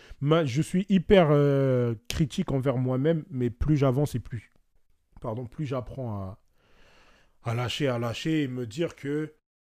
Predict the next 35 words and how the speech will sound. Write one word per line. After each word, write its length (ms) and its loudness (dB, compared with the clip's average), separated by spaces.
c'est 240 -10
pas 160 -4
grave, 360 -4
je 240 -12
vais 200 -6
évoluer, 580 -6
je 120 -10
vais 100 -8
évoluer, 400 -8
je 120 -10
vais 80 -6
évoluer. 320 -4
En 80 -8
fait, 240 -6
et 60 -6
je 100 -12
pense 200 -2
qu'en 120 -6
fait, 300 -4
le 120 -6
plus 360 -4
important 680 0
dans 300 -6
tout 280 -6
ce 100 -16
qu'on 320 -8
entreprend, 580 -8
c'est 180 -8
l'évolution. 640 -4
Se 160 0
dire 380 0
que 300 0
à 140 -2
l'instant 540 0
T, 320 2